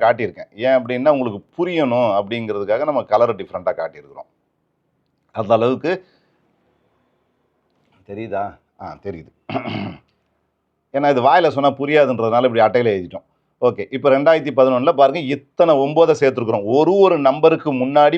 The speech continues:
பின்னாடி, முன்னாடி, பின்னாடி, முன்னாடி, பின்னாடி, பின்னாடி ஃபுல்லா சேர்த்துட்டோம். ஒன்பது. இப்போ இது மாதிரி நீங்க என்ன பண்ணுங்க, எழுதிக்கங்க. எழுதி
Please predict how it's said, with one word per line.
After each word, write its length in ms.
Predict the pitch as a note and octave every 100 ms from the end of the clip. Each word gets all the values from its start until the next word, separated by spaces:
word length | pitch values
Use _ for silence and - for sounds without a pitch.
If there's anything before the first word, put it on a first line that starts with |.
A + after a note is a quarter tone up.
| -
பின்னாடி, 280 | A#2+ A2+ A2 B2+
முன்னாடி, 260 | D3+ D3+ C#3
பின்னாடி, 260 | B2 A2+
முன்னாடி, 300 | A2+ C3 C#3+ C3+
பின்னாடி, 500 | B2 A2+ A2+ C#3 C3+
பின்னாடி 220 | A#2 B2+ D3+
ஃபுல்லா 300 | A#2+ B2 C#3 C#3+
சேர்த்துட்டோம். 320 | A#2+ G2 G#2
ஒன்பது. 380 | - A#2+ A2 F#2+ _ _ _ _ _ -
இப்போ 500 | - C3+ G#2+ C3+ D#3+
இது 260 | D3 D3 B2
மாதிரி 280 | B2 D#3+
நீங்க 180 | D3+ C3
என்ன 220 | A#2+ C#3
பண்ணுங்க, 260 | B2 A#2 C3+
எழுதிக்கங்க. 520 | B2+ B2 A#2+ G2 F2+ - _ _ _ _ -
எழுதி 840 | A2+ C3 D#3 G#2+ F#2+ A2 C#3+ -